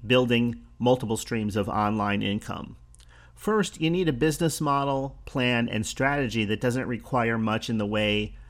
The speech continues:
of hands-on effort. Yes, in the beginning, it's unavoidable because that's where the initial planning and all the implementation takes place.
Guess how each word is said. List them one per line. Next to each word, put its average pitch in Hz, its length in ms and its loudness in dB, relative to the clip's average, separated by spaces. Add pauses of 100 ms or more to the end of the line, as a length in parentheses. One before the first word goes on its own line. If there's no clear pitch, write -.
(280)
of 104 400 0 (200)
hands-on 117 1000 0
effort. 107 440 -2
Yes, 147 260 4
in 160 60 2
the 135 80 0
beginning, 131 420 2
it's 113 160 -2
unavoidable 117 640 2
because 110 480 -4 (240)
that's 120 300 -2
where 117 120 2
the 107 100 0
initial 110 340 -4
planning 135 640 0
and 107 100 0
all 110 160 2
the 110 140 -4
implementation 113 840 -2
takes 107 300 -6
place. 120 480 0